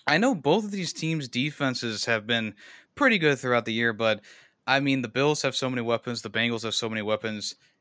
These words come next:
It's really up to who can make the biggest play at the end of the day. Um, and I do think that Josh Allen and Stefon Diggs, um, is, is really one of the, you know, one of the few connections in the N F L that can rival, you know, Joey Burrow and,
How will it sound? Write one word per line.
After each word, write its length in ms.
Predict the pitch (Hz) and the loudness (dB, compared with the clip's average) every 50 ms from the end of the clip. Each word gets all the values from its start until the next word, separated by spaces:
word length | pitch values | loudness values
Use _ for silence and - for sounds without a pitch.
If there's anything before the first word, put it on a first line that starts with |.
| _ - | _ -6
It's 220 | 123 120 - - | -6 -6 -6 -6
really 340 | 120 120 139 147 143 135 117 | -4 -2 0 0 2 2 0
up 160 | 117 117 - | 0 -2 -2
to 80 | - 143 | -4 -6
who 200 | - 131 123 120 | -4 -4 -6 -4
can 160 | 117 - 117 | -4 -4 -2
make 120 | 110 110 - | -2 -2 -4
the 60 | 110 | -6
biggest 380 | 95 92 110 107 101 101 - - | -4 -2 0 0 0 -2 -4 -6
play 260 | - - 113 110 104 | -6 -4 -2 0 0
at 100 | 104 101 | 0 -2
the 80 | - 104 | -2 -4
end 80 | 101 101 | -4 -4
of 40 | 101 | -4
the 60 | 98 | -4
day. 340 | 95 104 101 101 98 95 - _ _ _ _ _ _ _ - | -2 0 0 0 0 -2 -6 _ _ _ _ _ _ _ -8
Um, 260 | 98 101 98 98 101 | -6 -6 -6 -6 -6
and 80 | 101 101 | -4 -4
I 100 | 104 101 | -4 -4
do 300 | 101 - 127 131 139 131 | -6 -6 -6 -6 -6 -6
think 340 | - - 120 110 101 95 - | -4 -4 -4 -4 -4 -6 -6
that 380 | - 104 98 98 95 - - - - - _ _ _ _ _ - | -4 -2 -2 -2 -4 -8 -14 -20 -20 -20 _ _ _ _ _ -4
Josh 340 | - 127 110 107 - - 120 | 0 0 2 2 2 0 0
Allen 440 | 117 113 110 107 107 104 98 95 _ _ _ _ - - - _ _ - | 0 0 -2 -4 -6 -8 -10 -14 _ _ _ _ -20 -20 -20 _ _ -10
and 120 | 107 101 | -6 -4
Stefon 520 | - - - 127 - 135 123 117 110 101 101 | -4 -2 -2 -2 0 2 2 2 2 0 0
Diggs, 460 | 110 113 113 107 101 101 - - - _ _ _ _ _ _ _ - - | 0 2 2 2 0 -2 -4 -4 -4 _ _ _ _ _ _ _ -6 -2
um, 500 | 113 107 104 101 101 101 98 98 95 - _ _ - - | 0 2 2 2 0 0 -2 -4 -10 -18 _ _ -4 -2
is, 260 | 151 156 151 143 - | 0 0 0 0 0
is 160 | 165 165 160 | 0 -2 -2
really 300 | 151 180 254 302 302 277 | 0 2 2 2 2 2
one 200 | 208 165 170 180 | 2 2 2 2
of 80 | 180 165 | 2 2
the, 280 | 160 165 156 151 139 - - _ _ - | 2 0 0 0 -2 -4 -8 _ _ -4
you 80 | 147 | -2
know, 120 | 127 120 117 | -2 -2 -2
one 180 | 113 131 156 160 | -2 -2 -2 0
of 60 | 147 | 0
the 60 | 135 | -2
few 220 | - - 156 151 | -4 -4 -6 -6
connections 560 | 139 - 135 131 135 135 - - 151 135 117 120 | -6 -2 0 2 2 2 0 -4 -4 -4 -4 -4
in 80 | 117 | -2
the 100 | 113 113 | 0 0
N 80 | 113 113 | 0 0
F 140 | 107 - 123 | 0 0 0
L 120 | 120 120 | 0 0
that 120 | 120 113 - | 0 -2 -2
can 120 | 113 104 | -4 -6
rival, 560 | 95 107 110 120 135 127 123 117 107 101 - _ _ _ _ _ _ _ _ | 0 2 2 2 2 2 0 -4 -6 -6 -10 _ _ _ _ _ _ _ _
you 80 | - 117 | -6 -4
know, 160 | 110 98 95 | -4 -4 -4
Joey 500 | - - - - 113 110 107 107 104 101 | -6 -6 -4 -2 -2 0 0 -2 -2 -4
Burrow 500 | 95 - 107 107 104 104 98 95 101 101 | -4 -4 -4 -2 -2 -2 -2 -2 -2 -2
and, 200 | 98 95 92 85 | -2 -4 -8 -12